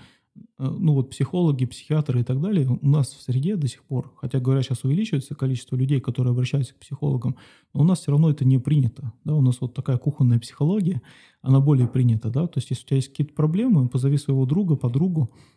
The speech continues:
да, поставь бутылочку, вот, э, распей с ним и поделись своими проблемами, и, и, и все пройдет.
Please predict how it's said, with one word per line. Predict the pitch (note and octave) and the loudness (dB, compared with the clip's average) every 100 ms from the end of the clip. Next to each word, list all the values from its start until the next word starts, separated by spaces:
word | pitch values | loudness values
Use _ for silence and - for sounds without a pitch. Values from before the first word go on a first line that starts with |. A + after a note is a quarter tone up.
| _ | _
да, | C3+ C#3+ C3 | -2 0 0
поставь | B2 - C#3 B2+ | -2 -2 0 0
бутылочку, | C3 G3 E3+ - A2 G#2+ - | 0 0 0 -2 -4 -4 -4
вот, | C#3 B2+ A#2+ | -2 -2 -2
э, | C3+ C#3 C3+ | -4 -2 -2
распей | B2+ - F#3+ | -2 -2 -2
с | - | 0
ним | C#3 - | 0 0
и | D3 C#3+ C#3+ | -2 -2 -2
поделись | C3+ C#3 D3+ | 0 0 0
своими | - C3+ B2 | 0 0 2
проблемами, | C3 C#3 G#3+ F#3+ C3+ A#2+ F3 - | 0 0 2 4 4 4 2 -4
и, | - C#3 | -6 -8
и, | - D#3 E3+ | -4 -4 -4
и | |
все | D3+ D3+ | -4 -4
пройдет. | B2+ A#2 A2+ | -2 -4 -4